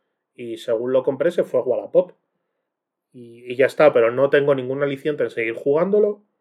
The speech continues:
porque si me hubieras dicho, "Oye, pues el juego está realmente bien", y, pues, oye, cuando te lo terminas, te hacen, te puedes como mejorar más las armas,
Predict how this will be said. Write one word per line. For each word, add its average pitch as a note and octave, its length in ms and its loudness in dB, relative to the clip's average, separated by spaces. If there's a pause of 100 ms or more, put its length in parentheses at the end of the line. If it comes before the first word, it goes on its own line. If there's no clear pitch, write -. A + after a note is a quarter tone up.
(520)
porque B2+ 540 -4
si - 280 -8
me C3 100 -4
hubieras D3+ 200 2
dicho, D#3 280 -6
"Oye, C3 180 -6
pues C3 180 -12
el A#2+ 60 -10
juego C#3 240 -2
está C#3+ 220 -4
realmente C3 580 -8
bien", B2+ 500 -8
y, A2 240 -20 (400)
pues, - 280 -12
oye, C#3+ 280 0
cuando A#2 260 -4
te A2+ 100 -8
lo A#2 180 -2
terminas, D3+ 520 -4
te - 100 -4
hacen, B2+ 520 -12
te B2+ 140 0
puedes C3+ 240 -6
como C#3 240 -8
mejorar C3 420 -2
más C3 240 -8
las A#2+ 240 -6
armas, D3 640 0